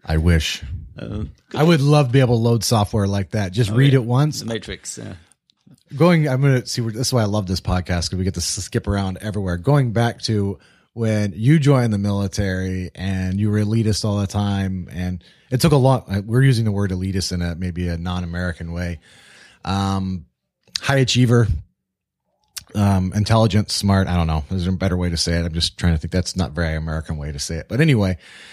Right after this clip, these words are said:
Speaker 1: I joined the Navy and was accosted on two fronts. The dumbest people I had ever met in my life.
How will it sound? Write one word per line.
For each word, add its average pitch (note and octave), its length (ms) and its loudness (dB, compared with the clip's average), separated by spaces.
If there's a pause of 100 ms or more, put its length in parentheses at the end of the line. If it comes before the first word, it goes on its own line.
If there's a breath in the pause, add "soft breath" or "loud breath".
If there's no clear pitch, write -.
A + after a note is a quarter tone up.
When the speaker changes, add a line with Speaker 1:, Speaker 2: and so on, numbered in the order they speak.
(220 loud breath)
Speaker 1:
I D#3+ 160 6
joined D#3 300 6
the C3+ 80 4
Navy F#2 640 0
and F#2 760 0
was G2+ 280 -4
accosted G#2 500 -2
on D#2+ 140 -4
two A#2 180 2
fronts. D2 600 -6 (480 soft breath)
The G2 300 -4
dumbest A#2+ 800 2
people E2+ 640 0
I F2+ 120 -8
had F2 160 -4
ever A2 280 0
met G2+ 260 -2
in G#2 120 -4
my F#2 160 -2
life. E2+ 240 -8